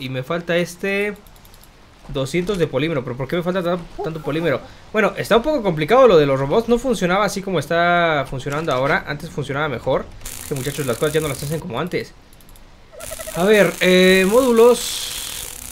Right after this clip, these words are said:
Wow, ¿qué me puedo hacer unos guantes? ¿Eso qué es? No sé qué demonios sea eso. Ah, que ya tenía, no puede ser.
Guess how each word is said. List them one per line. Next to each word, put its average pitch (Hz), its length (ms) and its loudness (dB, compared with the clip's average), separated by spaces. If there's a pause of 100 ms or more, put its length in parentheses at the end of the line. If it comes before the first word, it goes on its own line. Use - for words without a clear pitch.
Wow, 180 300 -2
¿qué 226 100 -2
me 226 60 -2
puedo 226 120 -4
hacer 208 120 -6
unos 151 160 -4
guantes? 196 580 -4 (380)
¿Eso 147 140 -10
qué 165 180 0
es? - 200 -8 (460)
No 139 80 -14
sé 139 120 -12
qué 139 140 -8
demonios 127 360 -6
sea 143 180 -2
eso. 170 220 -2 (960)
Ah, 208 100 2
que 180 80 2
ya 208 100 4
tenía, 226 420 4
no 165 120 -2
puede 156 160 2
ser. 135 280 -2